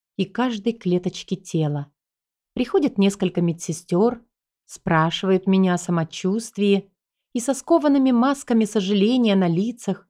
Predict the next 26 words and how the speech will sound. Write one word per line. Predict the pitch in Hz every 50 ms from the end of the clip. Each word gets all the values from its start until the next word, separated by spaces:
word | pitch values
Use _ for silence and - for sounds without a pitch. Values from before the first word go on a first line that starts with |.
| _ _ _ _ _ _
сообщают | _ - - 170 160 165 - - - - 208 208 202 202
о | 185
смерти | - - - 196 202 208 208 - 202
мамы | 180 180 185 190 185 185 180 180
и |
папы. | - - 214 202 175 - - 160 143 143 - _ _ _ _ _ _ _ _ _ _ _ _ -
Пытаются | 196 196 202 208 202 196 202 - 208
расспросить | 196 196 - - 220 220 208 - - - 285 262 185 - -
у | 180
меня | 185 185 185 196 208 208 190 180 - _ _ _ _
о | - 190
наличии | 196 208 220 240 262 240 240 - - 240
других | 196 190 214 220 214 240 233 - -
родственников, | 285 285 254 - - - - - 170 156 147 139 - 151 - - _ _ _ _ _ _ _ _ _ _ _ _ _ -
но | 185 190
я | 202 180 190 214 220
утопаю | 214 208 202 208 220 214 214 - 247 247 240 226 208 190
в | 180 202
истерике, | 196 - - _ - 277 277 254 208 196 196 - 180 165 160 - _ _ _ _ _ _ _ _ _ _
с | - -
которой | - 175 175 - 196 185 175
справляется | - - - 190 170 170 185 185 190 185 185 185 - - 175
лишь | 170 180 175 - -
львиная | 175 170 160 160 160 190 220 240 240 226 226 226 208
доза | 175 156 180 190 180 165 185
успокоительного. | 180 165 - - - 175 - - 190 196 185 175 165 - - 156 151 147 147 143 143 139 139